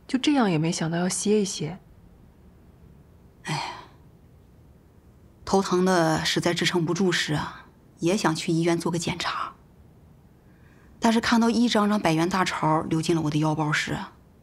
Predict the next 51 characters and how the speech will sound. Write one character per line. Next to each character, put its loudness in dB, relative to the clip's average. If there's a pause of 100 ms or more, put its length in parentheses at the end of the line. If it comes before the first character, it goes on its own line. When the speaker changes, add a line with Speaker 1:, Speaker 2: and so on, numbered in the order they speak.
(180)
Speaker 2:
我 -4
又 0
舍 -2
不 0
得 0
了。 -8 (1500)
哎 0
呀， 0
算 2
了， -10 (640)
现 2
在 6
挣 4
钱 2
的 4
机 0
会 2
这 2
么 4
难 2
得， 0 (760)
趁 4
我 4
现 2
在 2
还 2
年 2
轻 0
啊， -6 (600)
我 4
得 2
趁 2
这 2
个 2
机 0
会 0
啊， -8
多 2
挣 2
些 -2
钱。 -6 (560)
Speaker 1:
嗯， -6 (640)
那 0
后 0
来 4
愿 2
望 0
实 0
现 -2
了？ -8 (460)
Speaker 2:
嗯， -2